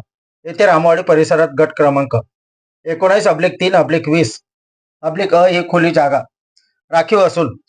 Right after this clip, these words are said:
सदर जागा ही ग्रामस्थांना सामाजिक व सार्वजनिक कार्यक्रमासाठी ओपन स्पेस म्हणून राखीव ठेवण्यात आलेली आहे.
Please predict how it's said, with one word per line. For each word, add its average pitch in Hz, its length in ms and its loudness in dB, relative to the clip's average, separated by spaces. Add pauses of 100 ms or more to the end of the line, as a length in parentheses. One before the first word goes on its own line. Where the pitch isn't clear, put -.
सदर 175 220 0
जागा 170 260 -2
ही 180 80 0
ग्रामस्थांना 165 540 -2
सामाजिक 151 460 -2
व 175 40 2
सार्वजनिक 147 540 -2
कार्यक्रमासाठी 147 600 0
ओपन 143 300 0
स्पेस 147 220 0
म्हणून 143 260 0
राखीव 139 260 0
ठेवण्यात 127 300 0
आलेली 123 280 0
आहे. 113 100 0